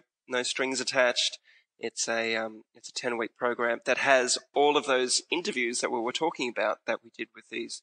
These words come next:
these experts from around the world in long form.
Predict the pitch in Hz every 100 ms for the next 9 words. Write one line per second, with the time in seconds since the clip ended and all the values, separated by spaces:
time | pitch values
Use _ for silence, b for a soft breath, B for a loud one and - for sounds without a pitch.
0 | _ _ _ - - - 113 - - 110
1 | - 120 127 123 120 123 143 127 - b
2 | b _ 151 156 143 135 151 175 - 117
3 | 87 82